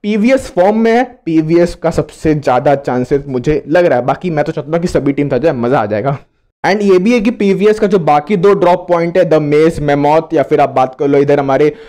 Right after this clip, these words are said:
अ, Peak की, तो वहाँ पर भी इनका fight होता है and वहाँ पर भी ये अच्छा करते हैं। तो overall सब सही चल रहा है पीवीएस का, तो या पीवीएस। अब चलते हैं हम लोग अपने अगले सवाल के ऊपर।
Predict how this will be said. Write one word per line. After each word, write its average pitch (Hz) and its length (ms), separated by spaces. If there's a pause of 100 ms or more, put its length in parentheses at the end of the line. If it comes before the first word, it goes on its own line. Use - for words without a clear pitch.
(120)
अ, 127 80
Peak 208 400
की, 196 100
तो 175 120
वहाँ 147 180
पर 165 140
भी 165 140
इनका 156 240
fight 156 380
होता 165 280
है 175 140
and 131 100
वहाँ 127 120
पर 147 180
भी 139 140
ये 151 60
अच्छा - 300
करते 143 420
हैं। 202 160 (320)
तो 220 160 (120)
overall 170 320
सब 165 160
सही 131 220
चल 120 180
रहा 110 120
है - 80
पीवीएस 107 360
का, 127 160 (120)
तो 123 160
या 123 160
पीवीएस। 110 520 (280)
अब 226 200
चलते 269 260
हैं 269 80
हम 277 60
लोग 277 80
अपने 277 220
अगले 226 260
सवाल 185 320
के 185 80
ऊपर। 113 340